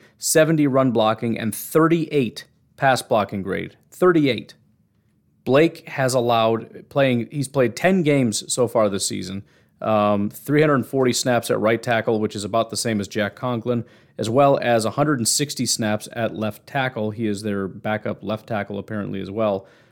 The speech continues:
Um, he has allowed twenty-four pressures, three sacks, five hits, and sixteen hurries. This guy is about as bad as you can find.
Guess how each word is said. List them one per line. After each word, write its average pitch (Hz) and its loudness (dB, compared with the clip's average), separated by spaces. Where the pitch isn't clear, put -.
Um, 110 4
he 147 0
has 151 6
allowed 135 4
twenty-four 165 2
pressures, 117 -2
three 156 -2
sacks, 123 0
five 131 0
hits, 113 -2
and 113 -2
sixteen 131 -2
hurries. 101 -2
This 123 -2
guy 123 2
is 131 4
about 147 2
as 147 2
bad 131 2
as 110 -2
you 117 2
can 104 -2
find. 95 -2